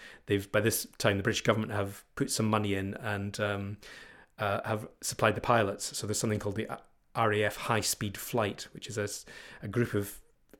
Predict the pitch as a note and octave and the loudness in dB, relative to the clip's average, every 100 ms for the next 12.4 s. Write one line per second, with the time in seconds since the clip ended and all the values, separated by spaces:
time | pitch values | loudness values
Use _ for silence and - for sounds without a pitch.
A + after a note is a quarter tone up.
0 | - - - A2 - G#2 - - A2 G2+ | -8 -4 0 0 0 -4 -4 -2 0 0
1 | - - - G2 G2 G2 - - G#2+ G2+ | -4 -6 -2 -2 -2 -4 -2 2 2 2
2 | - - G#2+ G2+ G2+ G2 - - - A#2+ | -4 -4 -2 0 0 -4 -8 -20 -10 -2
3 | G#2 - - A2+ G2+ - G2+ F#2+ G#2 - | 0 -2 0 2 2 0 0 2 2 0
4 | G2+ G2+ - - G#2+ G#2 G2+ - - - | -4 -8 -6 -4 -2 -2 -4 -14 -18 -8
5 | A2+ - - B2 - - - - - - | -4 0 4 6 4 0 0 0 -4 -8
6 | D4+ D#3 A2 A#2 - A2+ - B2+ - - | -10 -4 0 2 2 -2 4 2 2 0
7 | A2+ A#2 - C3 B2 A#2 A#2 B2 A2+ A#2 | 0 0 -4 -2 2 2 6 6 6 4
8 | G#2+ G#2 A#2+ A2+ A2+ B2 A2+ A2 A#2 A#2+ | 2 0 0 2 0 0 2 4 4 4
9 | - A#2 A#2 - - - - - A2 G#2+ | 4 2 2 -6 -18 -18 -10 2 6 6
10 | A2+ A2 - A#2 A2+ A2 A2 - _ - | 6 -2 2 6 6 4 0 -4 _ -20
11 | - A2 - A2 G#2+ - A#2 G#2+ A2+ G2+ | -16 -8 0 2 2 0 2 2 -2 0
12 | A2+ - - - | 0 -2 -6 -10